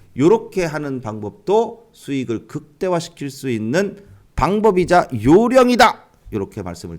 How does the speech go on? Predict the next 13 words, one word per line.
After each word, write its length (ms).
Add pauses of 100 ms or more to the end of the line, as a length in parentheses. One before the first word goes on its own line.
드릴 200
수 220
있겠습니다. 560 (280)
자, 380
그렇게 180
해서 360 (220)
포스코 400
홀딩스 520 (300)
딱 320
대응 280
방법을 640
말씀을 400 (160)
드렸고요. 600